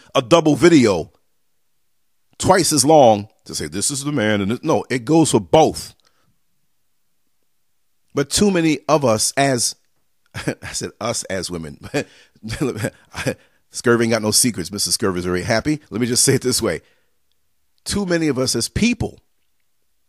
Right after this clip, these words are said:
and especially women, get to a certain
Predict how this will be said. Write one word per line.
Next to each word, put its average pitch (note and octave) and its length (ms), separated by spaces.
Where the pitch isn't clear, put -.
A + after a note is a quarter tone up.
and D3 120
especially D#3 720
women, G2 380
get G3 200
to F3+ 160
a D#3+ 60
certain C#3+ 420